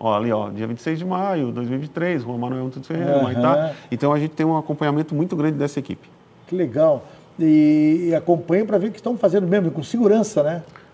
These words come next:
Speaker 1: É, não, aquelas telas ali são importantes. Claro que se pegar de algum carro, que às vezes isso acontece, né? É, é responsabilidade
Speaker 2: Certo.
Speaker 1: da empresa.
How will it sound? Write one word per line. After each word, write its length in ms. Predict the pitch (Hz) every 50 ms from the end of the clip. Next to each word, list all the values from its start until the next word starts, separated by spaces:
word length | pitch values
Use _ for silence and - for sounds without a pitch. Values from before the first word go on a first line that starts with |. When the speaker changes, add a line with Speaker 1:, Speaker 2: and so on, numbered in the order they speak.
| - - -
Speaker 1:
É, 200 | 127 139 139 131
não, 200 | 135 127 117 110
aquelas 320 | 107 107 - 123 120 117
telas 200 | - 131 127 127
ali 100 | 123 123
são 140 | 120 - 131
importantes. 600 | 127 127 131 117 117 - 123 135 143 143 - 165 160 - - - _ _
Claro 280 | - - 117 117 120 117
que 80 | - -
se 100 | - 117
pegar 380 | - 113 110 113 110 110 110
de 80 | 107 110
algum 400 | 107 107 107 107 113 113 113 101 98 - - - -
carro, 320 | - 104 113 135 131 110
que 160 | - - 104 104 104 101
às 140 | 104 101 95
vezes 300 | 101 110 110 104 110 107
isso 80 | - -
acontece, 600 | - - 104 107 95 - - 120 147 143 - 107
né? 180 | 107 110 123 139 - - - - - - -
É, 760 | - - 113 110 110 110 107 107 107 107 104 107 113 110 104
é 40 | 104
responsabilidade 680 | 104 110 110 - 120 110 - 110 104 104 107 107 104 104
Speaker 2:
Certo. 80 | 113
Speaker 1:
da 40 | 120
empresa. 340 | 117 - 120 135 147 139